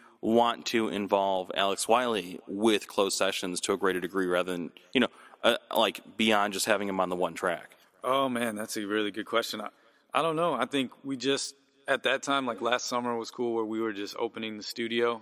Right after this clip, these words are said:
Speaker 2: and a lot of artists came and we had producer up in the room and just always artists coming in and out. And Alex did a song called Game Face that we just really liked. And then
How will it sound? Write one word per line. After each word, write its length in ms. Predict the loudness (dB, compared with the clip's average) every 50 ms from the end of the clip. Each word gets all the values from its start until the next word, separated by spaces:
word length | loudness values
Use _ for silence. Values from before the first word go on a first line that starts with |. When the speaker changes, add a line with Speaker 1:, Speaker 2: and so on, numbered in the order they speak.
| -10 -12
Speaker 2:
and 280 | -10 -6 -6 -6 -6 -6
a 80 | -6
lot 220 | -2 -2 0 2 2
of 80 | 2
artists 240 | 2 0 -2 -4 -8
came 280 | -8 -6 -6 -6 -6 -10
and 140 | -14 -16 -14
we 160 | -12 -12 -10
had 300 | -10 -10 -12 -12 -14 -18 -18 _ _ -20 _ _ -14
producer 480 | -12 -10 -8 -8 -8 -6 -6 -4 -4
up 160 | -4 -6 -6
in 120 | -8 -10 -10
the 100 | -10 -10
room 320 | -10 -8 -8 -8 -8 -10
and 100 | -12 -12
just 160 | -12 -8 -4
always 560 | 2 2 2 4 4 2 0 0 -4 -6 -12 -18 _ _ _ _ _ _ _ _ _ -2
artists 300 | 0 0 0 -2 -4 -6
coming 260 | -6 -4 -4 -4 -4
in 100 | -6 -6
and 80 | -2
out. 260 | 0 2 2 2 0 -2
And 180 | -6 -10 -12 -16 _ _ -20 -20 -20 _ _ _ -8 -4
Alex 320 | 0 0 0 0 -2 -4
did 180 | -4 -2 -2 0
a 60 | 0
song 540 | -2 -2 -2 -2 -2 -4 -4 -6 -8 -10 -14 _ -14
called 300 | -6 -4 -4 -4 -4 -4
Game 220 | -2 -2 -2 -2
Face 360 | -2 -2 0 0 0 -2 -4 -4
that 180 | -4 -4 -4
we 80 | -4 -6
just 220 | -8 -10 -12 -8
really 240 | -6 -4 -4 -2 0
liked. 400 | 2 2 2 2 2 0 -4 -8
And 120 | -10 -10
then 280 | -8 -10 -8 -10 -10 -14